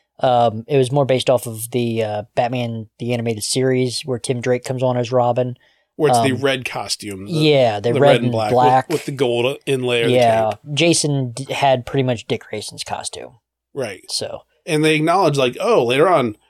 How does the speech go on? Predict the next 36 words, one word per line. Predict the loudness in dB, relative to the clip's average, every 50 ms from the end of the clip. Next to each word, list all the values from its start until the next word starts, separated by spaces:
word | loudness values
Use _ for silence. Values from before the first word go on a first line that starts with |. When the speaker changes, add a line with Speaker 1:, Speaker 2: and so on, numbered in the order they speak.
| _ _ _ _ _ _
Speaker 2:
well, | 0 2 2 2
who's, | 4 4 4 4 2 2 -4 -8
when | -4 -2 0 0 0 0 0
there's | -2 -2 0
Nightwing, | 0 0 2 2 2 2
like, | 2 2
yeah, | 4 6 6 6
we | 6 4
used | 2 0
to | -4 -4
team | 0 2 2
up | 4 4
a | 2
while | 2 2 2 4 4 4
ago. | 4 4 4 4
I | 4 4
used | 2 2 0 -2
to | 0
be | 2
Robin. | 2 2 4 2 2 0 2
Now | 2 4 4 4
I'm | 4 2 2
Nightwing. | 0 0 -2 -2 -4 -4 -4 -4
It's, | -4 -6 -8 -10 _
it's | -4 -4 -4
cool. | -4 -8 -6
Like, | -6 -6 -6 -2
oh, | 0 2 4 4 4 2 2
okay, | 0 0 -2 -2
that's | -2 -2 -4 -4 -4 -4
who | -4 -4
you | -2 -2 -4 -4
are. | -6 -6 -6 -4
Speaker 1:
Yeah. | -4 -2
Speaker 2:
And, | -2 -2
like, | -2 -4 -4